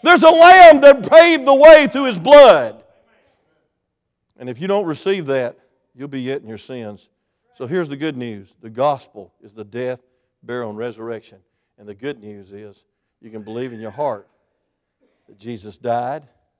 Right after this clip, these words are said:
that he was buried, and that he arose. And thank God he's coming again.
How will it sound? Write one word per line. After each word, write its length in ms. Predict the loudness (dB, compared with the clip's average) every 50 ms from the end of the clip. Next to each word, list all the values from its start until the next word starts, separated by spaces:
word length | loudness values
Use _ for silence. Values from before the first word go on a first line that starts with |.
| _ _ _ _ _ _ _
that 80 | _ _
he 60 | _
was 160 | -20 -20 -18
buried, 480 | _ -10 -10 -10 -10 -12 -16 _ _ _ _ _ _ _ _ _ _ _ _ _ _ _ _ _ _
and 120 | _ _ -18
that 100 | -16 -14
he 80 | -12
arose. 680 | -12 -10 -8 -8 -8 -10 -12 -16 -20 _ _ _ _ _ _ _ _ _ _ _ _ _ _ _ _ _ _ _
And 140 | _ _ _
thank 280 | -14 -14 -14 -14 -12
God 360 | -10 -8 -8 -8 -10 -12 -18 _ _ _ _ _
he's 180 | -20 -20 _
coming 300 | _ _ -20 -20 -20 _
again. 360 | _ _ _ -20 -20 _ _